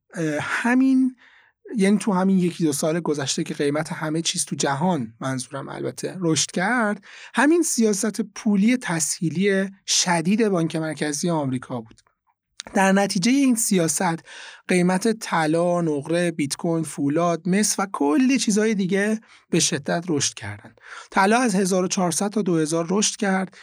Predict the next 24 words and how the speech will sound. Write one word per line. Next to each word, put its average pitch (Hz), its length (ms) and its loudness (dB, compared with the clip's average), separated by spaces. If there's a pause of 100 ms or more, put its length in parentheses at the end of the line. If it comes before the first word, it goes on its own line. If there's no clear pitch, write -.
(160)
بیت 160 180 0
کوین 175 240 -2
تا 165 100 -6
شصت 147 340 -2
هزار 139 240 0
دلار 156 300 0
رشد 202 240 -2
کرد، 180 320 0
مس 165 180 0
تا 165 120 -6
ده 135 160 -2
هزار 127 360 -4
دلار 170 320 0
رشد 190 160 -2
کرد 190 220 -4
و 147 40 -4
چیزای 151 600 -4 (680)
دیگه. 123 440 -2
اگر 285 320 2
نمودارهای 202 760 2
فارکس 190 600 -2
رو 165 60 0
نگاه 156 360 -2
کنید، 196 480 0